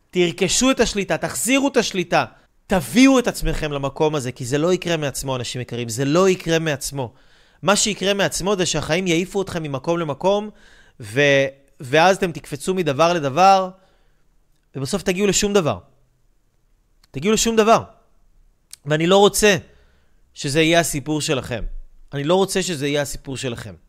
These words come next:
אני רוצה שהסיפור שלכם יהיה אחרת לגמרי. שיהיה לכם סיפור השראה כזה מדהים, ש-, ש-, שאני אשמע אותו מכם, את הסיפור שלכם, של ההצלחה שלכם, וזה ירגש אותי לשמוע את זה.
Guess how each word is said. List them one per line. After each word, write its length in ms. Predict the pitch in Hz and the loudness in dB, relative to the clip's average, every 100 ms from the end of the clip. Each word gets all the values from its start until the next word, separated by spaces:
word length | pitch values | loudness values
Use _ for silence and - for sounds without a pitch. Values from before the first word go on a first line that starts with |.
| _ _ _ _ _ _ | _ _ _ _ _ _
אני 80 | 131 | -12
רוצה 140 | 139 165 | -8 -8
שהסיפור 300 | 151 160 151 | -8 -8 -8
שלכם 240 | 143 143 | -8 -8
יהיה 100 | 143 | -8
אחרת 260 | 139 139 127 | -6 -8 -6
לגמרי. 400 | 120 120 101 85 - - | -6 -4 -6 -14 -20 -16
שיהיה 260 | - - 156 | -10 -4 -4
לכם 120 | 156 | -4
סיפור 320 | - 135 156 | -10 -8 -4
השראה 260 | 151 139 143 | -4 0 0
כזה 260 | 139 143 | 0 0
מדהים, 360 | 143 139 170 160 - _ _ _ _ | -4 -4 -4 -6 -14 _ _ _ _
ש-, 180 | - - 135 131 131 127 _ _ _ | -8 -2 0 0 -2 -4 _ _ _
ש-, 220 | - - 139 127 127 123 - _ _ _ _ _ _ _ _ | -8 -6 -4 -2 -2 -4 -12 _ _ _ _ _ _ _ _
שאני 320 | - 143 185 | -4 -2 0
אשמע 200 | 165 175 | 0 0
אותו 220 | 202 196 | 0 0
מכם, 280 | 165 147 202 | -4 -4 -4
את 40 | 202 | -4
הסיפור 380 | - 151 143 | -8 -6 -8
שלכם, 240 | 127 143 139 | -6 -8 -6
של 160 | 139 | 0
ההצלחה 480 | 135 135 143 123 185 | -2 -2 -6 -2 0
שלכם, 460 | 180 185 143 127 110 - _ _ _ _ _ _ _ _ _ _ | 0 -4 -4 -8 -10 -18 _ _ _ _ _ _ _ _ _ _
וזה 180 | 127 131 | -6 -2
ירגש 440 | 147 143 151 185 | 0 0 0 0
אותי 160 | 202 143 | -2 -6
לשמוע 420 | 131 - 120 117 | -8 -6 -6 -6
את 80 | |
זה. 100 | 104 | -8